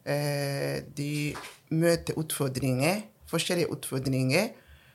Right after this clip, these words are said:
Den største utfordringen er den som er knyttet til språk.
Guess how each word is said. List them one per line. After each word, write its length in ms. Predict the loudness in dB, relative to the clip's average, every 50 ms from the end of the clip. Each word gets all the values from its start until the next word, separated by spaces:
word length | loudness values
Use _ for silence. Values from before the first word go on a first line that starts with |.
| _ _ _ _ -4 2
Den 160 | 4 6 6 6
største 520 | 4 2 4 4 4 4 2 2 0 0 0
utfordringen 580 | -2 -4 -2 -2 0 0 0 0 0 0 2 2
er 60 | 0 2
den 220 | 2 4 4 4 2
som 200 | 2 2 2 0
er 40 |
knyttet 520 | 0 0 0 0 0 0 0 -4 -6 -6 -12
til 200 | -8 -8 -6 -6
språk. 560 | -6 -6 -6 -2 2 4 4 4 2 -6